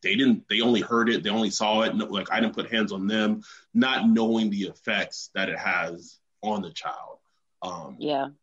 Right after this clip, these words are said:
Speaker 1: in, in the moment and even long-term in life. Um, and it, it's a thing where it's,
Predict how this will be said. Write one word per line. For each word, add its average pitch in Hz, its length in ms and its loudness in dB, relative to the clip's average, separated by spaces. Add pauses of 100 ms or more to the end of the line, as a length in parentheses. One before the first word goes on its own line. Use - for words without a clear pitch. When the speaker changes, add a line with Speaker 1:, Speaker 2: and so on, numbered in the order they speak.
Speaker 1:
in, 147 120 0 (140)
in 160 40 4
the 147 80 4
moment 139 440 4
and 127 80 4
even 117 460 4
long-term 110 520 0
in 98 80 -4
life. 98 260 -6 (280)
Um, 98 460 -4 (600)
and 120 340 2 (1160)
it, 127 180 0
it's 139 160 0
a 123 80 4
thing 147 420 4
where 117 400 2
it's, - 680 -4